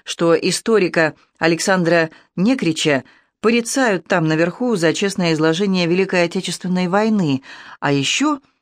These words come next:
оттуда, сверху, требуют его осуждения сообществом ученых-гуманитариев,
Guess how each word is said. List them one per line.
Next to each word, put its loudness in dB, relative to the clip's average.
оттуда, -2
сверху, -2
требуют 0
его 0
осуждения 0
сообществом 0
ученых-гуманитариев, 0